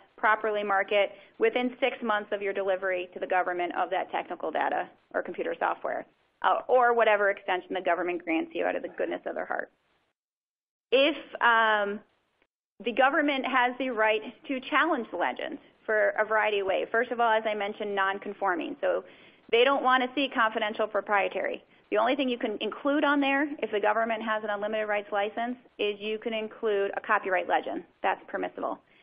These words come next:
And that somewhat serves to put third parties on notice of your rights in, in that drawing. Um, I know some contractors have two versions of the drawing, one that goes to the government and one that might go to the prime contractor, for example.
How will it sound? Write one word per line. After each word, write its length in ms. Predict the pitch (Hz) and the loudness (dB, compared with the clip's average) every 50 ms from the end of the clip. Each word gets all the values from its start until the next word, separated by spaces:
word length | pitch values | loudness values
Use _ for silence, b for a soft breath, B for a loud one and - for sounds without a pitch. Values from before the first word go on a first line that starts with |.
| b b | b b
And 160 | b 202 208 226 | b 0 2 4
that 280 | 220 220 226 - - - - _ | 6 6 4 4 2 -6 -10 _
somewhat 320 | - 233 214 220 208 - - | 0 0 2 2 0 0 2
serves 180 | - 214 202 202 - | 0 0 0 0 -4
to 60 | 202 | -6
put 280 | - 233 196 196 - - - - _ _ _ _ _ _ _ _ _ _ _ _ _ _ - | 0 2 2 2 2 0 -4 -18 _ _ _ _ _ _ _ _ _ _ _ _ _ _ 0
third 180 | 226 208 208 | 2 2 2
parties 380 | 208 - 370 381 339 277 247 226 226 | 4 4 4 4 6 4 0 2 2
on 160 | 214 202 202 | 2 2 2
notice 360 | 202 190 185 180 185 190 196 - | 2 2 2 4 2 0 0 -2
of 140 | 196 185 202 | -4 -2 -2
your 160 | 190 190 190 | -2 0 2
rights 300 | 196 190 180 185 185 - - _ _ - 240 - _ - | 2 2 2 0 -4 -8 -14 _ _ -20 -20 -18 _ -6
in, 240 | 202 190 185 175 - - | -6 -4 -4 -4 -6 -4
in 160 | 196 196 190 | -4 -4 -2
that 320 | 190 180 180 175 180 175 175 - _ _ _ _ | 0 0 0 0 0 -2 -4 -10 _ _ _ _
drawing. 380 | - 196 185 180 165 165 160 180 - b b b b b b b b b | 0 2 2 4 2 2 0 -4 -8 b b b b b b b b b
Um, 320 | 202 196 190 190 190 190 - - - | 2 4 4 4 2 0 -4 0 0
I 120 | 208 208 | 2 2
know 480 | 208 214 208 208 208 208 208 208 202 202 208 - | 4 4 4 4 4 4 4 2 0 0 0 0
some 180 | 226 202 202 208 | 0 0 0 -2
contractors 640 | - 247 214 202 208 202 214 202 202 - 202 202 202 | -2 -2 -2 -2 0 0 -2 -2 0 0 -4 -4 -2
have 140 | 233 202 185 - - | -4 -6 -4 -4 -4
two 140 | 247 226 214 | -4 -2 2
versions 400 | 233 247 240 247 247 226 202 202 | 4 4 4 4 0 -4 -8 -6
of 60 | 185 | -6
the 40 | 185 | -2
drawing, 320 | 185 175 160 156 165 175 | 0 0 0 0 0 0
one 140 | 175 196 202 | 0 0 0
that 140 | 196 196 - | 0 -2 0
goes 160 | 202 190 190 | -2 -2 -2
to 100 | - - | -4 -8
the 80 | 190 | -4
government 460 | 185 214 208 208 233 254 277 311 320 - - _ _ - | 0 2 2 2 2 2 0 0 -2 -2 -6 _ _ -4
and 180 | - 208 202 202 | -2 -2 0 0
one 140 | 202 208 208 | 0 0 0
that 160 | 214 202 - | -2 -2 0
might 160 | 208 202 196 | 0 0 0
go 120 | 208 208 202 | 0 0 0
to 80 | 202 | 0
the 80 | 202 196 | -2 -4
prime 300 | - - 226 208 208 208 | -2 0 0 0 0 -2
contractor, 580 | - 202 180 175 175 180 175 170 - 175 175 - | -4 -4 -4 -4 -2 -2 -4 -4 -2 -6 -6 -4
for 100 | - 170 | -4 -6
example. 480 | 170 165 - 160 - - - - - | -6 -6 -6 -6 -6 -4 -6 -6 -8